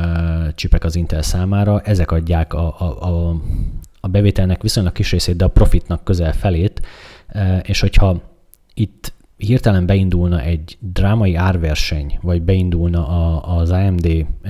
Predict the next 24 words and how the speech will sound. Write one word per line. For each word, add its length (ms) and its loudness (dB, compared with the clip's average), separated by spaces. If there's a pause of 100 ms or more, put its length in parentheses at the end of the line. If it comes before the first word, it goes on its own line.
(180)
piacszerzése, 1000 2 (540)
az 180 0
gyakorlatilag, 760 0 (240)
ö, 80 -16 (840)
térdre 280 -4
kényszeríthetné 840 -6
konkrétan 540 -8
a, 180 -6 (380)
a, 60 -8
a, 340 -6
az 140 -4
Intelt 420 -2
jelenlegi 360 -2
formájában, 600 -2
és, 140 -6
és 120 -6
gyakorlatilag 420 -2
egy, 180 -2
egy 140 2
teljes 340 0
átalakulást 680 -4
hozna 340 -2
a 80 -2
cégnél. 560 -4